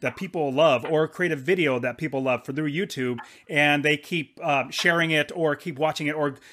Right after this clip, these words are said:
Google or YouTube say, "Hey, people really like this that are searching for this term. Let's go up." There was one, um, affiliate that I have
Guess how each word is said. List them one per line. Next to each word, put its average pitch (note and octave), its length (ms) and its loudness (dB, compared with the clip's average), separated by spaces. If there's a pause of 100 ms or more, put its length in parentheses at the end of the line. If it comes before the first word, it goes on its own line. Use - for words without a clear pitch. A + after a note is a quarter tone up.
Google F3+ 240 4
or D#3 40 4
YouTube E3+ 320 0
say, D3 180 2
"Hey, A3 160 2
people A3+ 300 -8
really F3+ 220 -2
like A3 280 0
this A#2 340 -6 (220)
that D#3+ 100 4
are E3 60 2
searching E3 340 -2
for D3 120 -6
this C3+ 180 -4
term. D#3+ 260 0
Let's E3 180 -6
go F#3 160 0
up." F#3 200 0
There E3 120 2
was D3 120 0
one, E3 340 0 (240)
um, D3 180 -2
affiliate D3+ 480 -2
that C3+ 100 0
I B2+ 80 4
have A#2 340 0